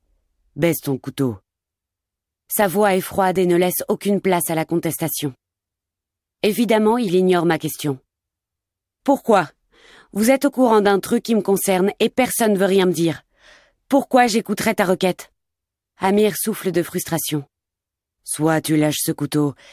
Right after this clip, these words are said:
soit je te force à le lâcher. À toi de choisir. Je rêve ou il est en train de me menacer ? Je suis pas à tes ordres. J'ai bien fait de refuser de bosser pour lui. J'aurais pas supporté l'air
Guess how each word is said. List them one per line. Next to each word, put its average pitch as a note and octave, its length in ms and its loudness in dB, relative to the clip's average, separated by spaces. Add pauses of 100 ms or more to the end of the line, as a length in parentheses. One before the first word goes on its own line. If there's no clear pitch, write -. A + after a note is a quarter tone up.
(100)
soit G3+ 260 0
je - 80 -6
te F#3 100 0
force D#3 320 -4
à D#3 40 2
le D3 100 2
lâcher. C3+ 460 -2 (460)
À D3 100 -4
toi D#3 220 -2
de D3 60 -6
choisir. B2+ 480 -4 (640)
Je F#3 160 -4
rêve A#3+ 260 0
ou B3+ 80 4
il D#3 120 2
est D#3 140 -2
en D#3+ 80 -2
train D3+ 200 -2
de E3+ 40 4
me D#3 120 4
menacer ? D#3+ 560 0 (1120)
Je - 100 -6
suis B3 200 2
pas A#3+ 180 2
à G3+ 80 0
tes F3 260 0
ordres. D#3 300 -4 (1200)
J'ai - 140 2
bien G#3 200 2
fait F#3 180 0
de E3+ 80 0
refuser F3 360 0
de D3+ 60 -4
bosser D#3 240 -2
pour D#3+ 160 -2
lui. D3+ 260 -2 (1040)
J'aurais F#3 280 0
pas B3+ 160 0
supporté - 460 -2
l'air E3+ 220 -2